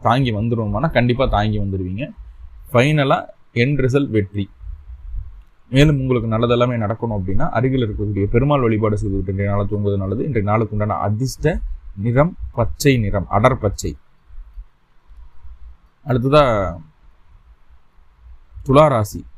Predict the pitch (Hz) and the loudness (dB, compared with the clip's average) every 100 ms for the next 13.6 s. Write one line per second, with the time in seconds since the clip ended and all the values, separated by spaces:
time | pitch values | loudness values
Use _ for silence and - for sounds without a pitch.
0 | - - 160 160 147 - 123 117 113 123 | -6 4 6 6 4 0 -4 -2 0 2
1 | 123 110 98 101 98 95 92 101 117 131 | 2 2 0 -4 -4 -4 -2 0 0 0
2 | 107 147 - - - - - - - - | -2 -6 -12 -16 -18 -14 -12 -10 -12 -14
3 | - 107 120 151 151 127 123 160 170 143 | -10 -2 2 4 4 4 2 2 0 0
4 | 123 107 107 117 - - 160 165 - - | -2 -2 -2 -2 -4 -2 0 2 -2 -8
5 | - - - - - - - - - 117 | -4 -4 -6 -12 -16 -8 -2 -2 0 -2
6 | - 127 113 107 98 78 - - - - | 0 0 0 0 -2 -4 -8 -18 -20 -20
7 | - - 110 131 151 147 131 - 160 - | -20 -6 -2 2 4 2 0 0 -2 -2
8 | - - 123 107 98 101 101 123 - - | -6 -4 -2 -2 -2 -2 -2 -4 -8 -20
9 | - 131 135 156 151 117 127 131 120 110 | -6 0 2 2 2 2 2 0 -2 -4
10 | 101 107 107 98 98 135 - 127 - 151 | -2 -2 -2 -4 -4 -2 0 0 4 2
11 | 143 143 120 113 110 110 101 92 90 85 | 4 0 -2 0 -2 -2 -4 -6 -10 -12
12 | _ _ _ _ _ _ _ - 113 127 | _ _ _ _ _ _ _ 0 2 2
13 | 151 160 127 120 107 | 2 2 0 2 0